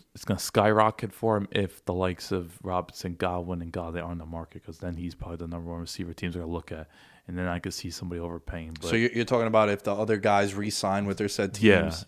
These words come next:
Speaker 1: he,
Speaker 2: yeah,
Speaker 1: he
Speaker 2: you're gonna have to overpay to bring him
Speaker 1: I
Speaker 2: in.
Speaker 1: th-, I think, 'cause I think there's teams that need receivers, and yeah, I'm not, like,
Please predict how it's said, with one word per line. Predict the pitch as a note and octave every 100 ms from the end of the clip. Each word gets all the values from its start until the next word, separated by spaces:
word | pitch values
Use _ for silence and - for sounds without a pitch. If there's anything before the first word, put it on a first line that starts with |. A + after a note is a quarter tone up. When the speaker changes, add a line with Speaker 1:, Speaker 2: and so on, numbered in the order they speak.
| F2
Speaker 1:
he, | G2+ G2 F#2
Speaker 2:
yeah, | G2
Speaker 1:
he | G2
Speaker 2:
you're | G#2
gonna | A#2
have | G#2+
to | G2+
overpay | G#2 G2 G#2
to | F#2+
bring | F#2+ F#2
him |
Speaker 1:
I | F#2
Speaker 2:
in. | F#2
Speaker 1:
th-, | F#2
I | G2+
think, | F#2+ - -
'cause | F#2+
I | F#2+
think | F#2+ F#2+ - _ _ -
there's | A#2+
teams | - - D#3+
that | D3
need | C#3+ C#3
receivers, | B2+ B2+ C#3+ C3 F#2
and | - F#2+ G2 G2 F2+ - - - - - - - _ - - - _ - G#2
yeah, | A#2+ C#3 C#3 B2+
I'm | A#2 A2
not, | B2+ B2+ G#2
like, | A2 F#2+